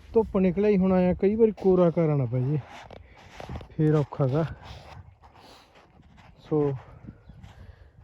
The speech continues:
ਸਬਜ਼ੀ ਦੀਆਂ ਹੀ ਵੀਡੀਓ ਪਾਇਆ ਕਰਾਂਗੇ ਆਪਾਂ, ਵਧੀਆ ਬਲੌਗ ਬਣਾਉਣੇ ਆ ਬਈ। ਚੈਨਲ ਨੂੰ ਸਬਸਕ੍ਰਾਈਬ ਜ਼ਰੂਰ ਕਰੋ, ਪ੍ਰੀਤ ਸੰਧੂ ਫਾਰਮਰ ਨਾਂ 'ਤੇ ਆਪਣਾ ਚੈਨਲ ਆ। ਸਪੋਰਟ ਕਰੋ, ਸ਼ੇਅਰ ਕਰੋ,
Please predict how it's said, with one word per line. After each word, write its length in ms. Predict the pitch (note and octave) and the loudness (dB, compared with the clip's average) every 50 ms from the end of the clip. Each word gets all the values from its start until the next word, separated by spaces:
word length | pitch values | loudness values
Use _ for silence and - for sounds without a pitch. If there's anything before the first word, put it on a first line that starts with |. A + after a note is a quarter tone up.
| - - - - - - - _ - - - - - - - | -20 -20 -20 -20 -20 -20 -20 _ -20 -20 -20 -20 -16 -6 -2
ਸਬਜ਼ੀ 320 | F3 E3 D#3+ E3 F3 F3 | -2 -2 -2 -2 -2 -2
ਦੀਆਂ 160 | E3+ F3+ F3 | 0 0 0
ਹੀ 100 | F3 F3 | 0 0
ਵੀਡੀਓ 320 | E3+ D#3+ E3 E3 D#3+ F3 E3+ | 0 0 0 0 0 0 0
ਪਾਇਆ 280 | - - D#3 D3+ D3+ C#3+ | 0 0 0 0 0 0
ਕਰਾਂਗੇ 240 | D3 D#3 D#3 D#3 | -2 -2 -2 -2
ਆਪਾਂ, 200 | D#3+ D3+ - E3 | -2 -4 -4 -4
ਵਧੀਆ 340 | C#3+ C#3 D#3+ D3 D#3 F#3 F#3+ | -2 -2 0 0 2 0 0
ਬਲੌਗ 340 | F3 D#3+ D#3+ D3+ D3 C#3+ C#3+ | 0 0 0 0 0 0 -2
ਬਣਾਉਣੇ 280 | D3+ E3 F3 F3+ F3+ F3+ | -2 0 0 0 0 0
ਆ 60 | E3+ | 0
ਬਈ। 160 | E3 F3 E3 - - - - - - - - - - - - - - - - - - - - - - - - - - - - | 0 -2 -4 -4 -6 -10 -10 -10 -8 -8 -8 -8 -10 -12 -14 -16 -18 -18 -18 -18 -18 -20 -20 -20 -20 -20 -20 -20 -18 -6 -4
ਚੈਨਲ 280 | F3 F3 F3 F3 F3 | -2 0 2 2 2
ਨੂੰ 80 | F3+ E3+ | 0 0
ਸਬਸਕ੍ਰਾਈਬ 520 | - F3+ E3+ D#3 - - - E3+ E3+ D#3+ | 0 0 0 0 -2 -2 0 2 2 2
ਜ਼ਰੂਰ 260 | D3 D3 C#3+ C#3 C#3+ C3+ - | 2 0 -2 -4 -4 -6 -4
ਕਰੋ, 220 | - D#3+ E3+ E3 - - - - - - - - - - - - - - - - - - - - - - - - - - - - - - - - | -2 -2 -2 -2 -4 -8 -12 -14 -14 -14 -14 -16 -16 -14 -14 -14 -12 -12 -14 -14 -14 -14 -14 -14 -14 -16 -14 -16 -16 -16 -16 -16 -18 -18 -16 -10
ਪ੍ਰੀਤ 280 | - - F3+ F3+ F3 - | -4 -2 -2 -2 -2 -4
ਸੰਧੂ 300 | - - E3 E3+ F3+ G3+ | -6 -6 -2 0 0 0
ਫਾਰਮਰ 440 | F#3 - F3+ E3+ E3 D#3+ D#3+ E3 D#3 | 0 0 0 0 2 2 0 -2 -2
ਨਾਂ 180 | D#3+ E3 D#3+ D#3 | -2 -2 -2 -2
'ਤੇ 100 | - E3 | -2 -2
ਆਪਣਾ 260 | D#3 - - D#3 D3 | -4 -2 -4 -6 -6
ਚੈਨਲ 320 | - D3+ C#3+ C#3 C#3+ D3 | -6 -6 -6 -4 -4 -4
ਆ। 80 | D#3+ E3+ - - - - - - - - - - _ _ _ _ _ _ _ _ _ _ _ _ _ _ _ | -4 -4 -6 -8 -8 -8 -8 -10 -10 -10 -14 -18 _ _ _ _ _ _ _ _ _ _ _ _ _ _ _
ਸਪੋਰਟ 420 | _ - _ - E3 E3+ E3+ D3+ - | _ -20 _ -4 -2 -2 -2 -4 -4
ਕਰੋ, 260 | - - E3+ F3 E3 | -6 -4 -4 -4 -4
ਸ਼ੇਅਰ 300 | - - D#3+ D#3+ F3 F3+ | -4 -4 -2 -2 -2 -2
ਕਰੋ, 220 | - - F#3 F#3 | -2 -2 0 0